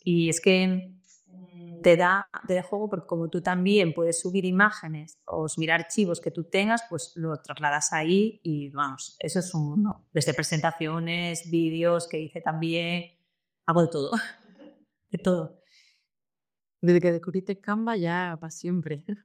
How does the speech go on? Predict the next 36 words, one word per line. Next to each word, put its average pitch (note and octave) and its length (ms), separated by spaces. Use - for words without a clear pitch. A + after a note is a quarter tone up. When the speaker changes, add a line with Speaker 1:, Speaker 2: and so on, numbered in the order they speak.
Speaker 1:
Nada, E3 440
no F#3+ 140
me, F#3 260
no, G#3+ 260
no G#3+ 180
quiero G#3+ 240
otro, F3+ 200
<laughs> A3+ 200
no G#3 180
quiero G3+ 280
otro. - 220
Speaker 2:
Además, F#3+ 300
e-, F#3 180
es G3 100
muy A#3 160
curioso B3+ 720
que D#3+ 120
se D3 140
puedan F#3 340
utilizar, D#3+ 500
es D#3+ 60
decir, D3+ 240
que C3+ 100
nosotros E3+ 540
no F#3+ 180
tenemos F#3 340
solo F3+ 160
por D#3 140
qué D#3 60
utilizar, D3+ 400
como D#3+ 140
hemos D#3+ 120
dicho, D3+ 160
Bitmoji, E3+ 460
sino D3+ 240
que C3 200